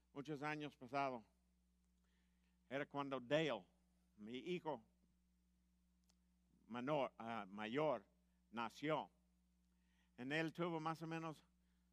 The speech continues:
un año y medio. Y nosotros estamos regresando de Fort Worth a Burleson, después que yo prediqué en una iglesia. Él tuvo algo de enfermedad,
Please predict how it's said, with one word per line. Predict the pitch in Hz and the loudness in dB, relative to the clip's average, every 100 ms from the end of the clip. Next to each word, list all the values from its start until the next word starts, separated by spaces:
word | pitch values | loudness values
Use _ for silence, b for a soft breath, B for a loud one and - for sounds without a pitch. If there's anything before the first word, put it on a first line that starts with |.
| _ _ _ | _ _ _
un | 143 156 | -4 0
año | 151 156 151 135 | 2 2 0 2
y | |
medio. | 131 147 135 110 - _ _ _ _ _ _ _ _ - | 2 2 2 2 -6 _ _ _ _ _ _ _ _ -6
Y | |
nosotros | 135 143 180 190 185 - - | -4 0 0 0 -2 -6 -14
estamos | 123 - 165 175 151 | -8 -2 0 0 -2
regresando | 151 143 143 139 151 160 165 | -4 0 0 0 0 0 0
de | 151 143 | -2 -2
Fort | - 185 | 0 2
Worth | 202 160 170 - _ _ _ _ _ _ _ _ | 4 6 4 -2 _ _ _ _ _ _ _ _
a | 123 | 0
Burleson, | 147 190 175 127 117 110 _ _ _ _ _ _ _ _ _ _ _ _ _ | 8 8 8 0 -8 -14 _ _ _ _ _ _ _ _ _ _ _ _ _
después | 127 - - 156 147 | -8 -4 2 2 2
que | - 139 | 0 0
yo | 143 | 0
prediqué | - 139 131 127 143 139 | -2 -2 -2 -2 0 0
en | 123 | 0
una | 123 123 | -4 -6
iglesia. | 123 143 143 - 92 _ _ _ _ _ _ _ _ _ _ _ _ _ _ _ - | -4 -2 -2 -6 -20 _ _ _ _ _ _ _ _ _ _ _ _ _ _ _ 0
Él | 196 | 2
tuvo | - 214 190 190 | 4 2 4 6
algo | 170 180 175 175 | 8 8 4 2
de | |
enfermedad, | 165 - 156 151 151 160 160 | 2 0 -2 2 4 4 4